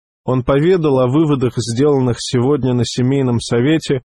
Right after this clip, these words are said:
и предложил помочь друг другу. Никифоровы молча слушали импровизированную речь. Исчерпав все доводы,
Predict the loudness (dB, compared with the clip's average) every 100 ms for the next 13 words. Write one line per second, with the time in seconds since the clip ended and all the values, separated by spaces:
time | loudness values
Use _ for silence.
0 | _ _ -6 -4 0 -2 0 0 2 0
1 | 0 0 0 0 -2 -6 -6 -4 -2 -4
2 | -4 -2 -2 0 -4 -6 _ _ _ _
3 | _ _ -4 -2 0 0 -2 0 0 2
4 | 0 2 0 -2 -4 -2 0 0 0 0
5 | 0 0 0 0 0 0 0 0 0 0
6 | 0 0 0 -2 -8 -20 _ _ _ _
7 | _ _ -6 -4 -2 -2 0 -2 -4 -6
8 | -2 -2 0 0 0 0 -2